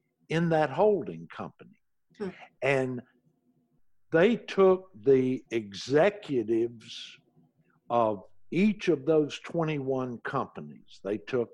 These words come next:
Speaker 1: the controller, the president, the vice presidents, and those people were not paid at the individual company level.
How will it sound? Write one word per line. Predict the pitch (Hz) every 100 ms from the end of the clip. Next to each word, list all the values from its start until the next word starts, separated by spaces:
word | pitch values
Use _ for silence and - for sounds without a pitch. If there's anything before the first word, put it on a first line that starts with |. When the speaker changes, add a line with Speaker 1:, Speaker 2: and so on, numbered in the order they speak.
| _
Speaker 1:
the | 85 90 87
controller, | 110 87 - 135 131 131 127 127 123
the | 107
president, | 107 - 127 123 110 123 104 113 104 _ - _ _ -
the | 98 90 90 87
vice | 117 123 123 - -
presidents, | 120 107 98 95 95 95 - _ _ - - -
and | 117 120 123 - -
those | 95 151 240 233 202 - -
people | 214 220 - 110 117 -
were | 110 120 117
not | 131 196 214 - _ -
paid | 220 196 143 127 131 -
at | 127 -
the | 123
individual | 156 156 135 143 120 113 107 -
company | 240 220 110 98 90
level. | 90 92 101 139